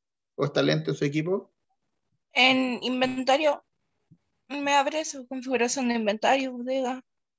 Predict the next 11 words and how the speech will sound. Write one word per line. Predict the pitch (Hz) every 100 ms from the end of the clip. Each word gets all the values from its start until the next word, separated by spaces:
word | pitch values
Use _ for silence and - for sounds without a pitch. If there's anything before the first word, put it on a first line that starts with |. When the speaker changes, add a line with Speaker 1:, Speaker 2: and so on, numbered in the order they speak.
| -
Speaker 1:
Ah, | 220
ya. | 147 - - _ _ -
Vamos | 214 220
a | 220 220
configuración | 220 196 220 196 185 220 202
de | 214
inventario. | 208 196 185 123 110 123
Quiero | 156 -
ver | 71
algo. | - - _ _ _ _ _ _ _ _ _ _ _ _ _ _ _ 247 254 233
Speaker 2:
Ya. | 214